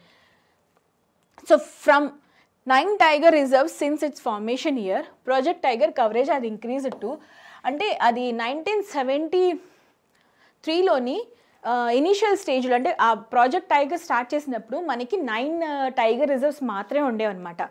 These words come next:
కానీ ఇప్పుడు, ఇప్పుడు లేటెస్ట్గా మనకి ఫిఫ్టీ వన్ టైగర్ రిజర్వ్స్ ఉన్నాయి, యాభై ఒక్క టైగర్ రిజర్వ్స్. So, ఆ, and నైన్ టైగర్ రిజర్వ్స్ నుంచి ఫిఫ్టీ వన్ టైగర్ రిజర్వ్స్కి వచ్చామంటే, see, like, we are taking care of tigers అని, అని అర్థం.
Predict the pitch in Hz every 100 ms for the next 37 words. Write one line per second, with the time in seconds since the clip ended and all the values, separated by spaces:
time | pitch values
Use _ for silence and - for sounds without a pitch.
0 | - _ - - - 294 453 240 - -
1 | 208 - - _ _ _ - 262 381 349
2 | 240 269 294 - 392 349 247 269 453 -
3 | 269 - - 392 392 359 311 262 262 277
4 | 240 240 254 202 190 190 202 220 226 254
5 | 247 226 196 214 208 175 175 - - _
6 | _ _ _ _ _ _ _ - 359 392
7 | - 233 240 240 - - 233 262 285 262
8 | 240 247 294 302 285 262 262 302 285 269
9 | 302 285 285 339 330 269 - 269 269 254
10 | 247 247 277 254 262 254 214 - 233 196
11 | 185 277 453 - _ _ - - 208 233
12 | 240 226 226 254 302 302 311 392 320 269
13 | 277 285 247 226 240 262 254 208 214 311
14 | 220 170 202 170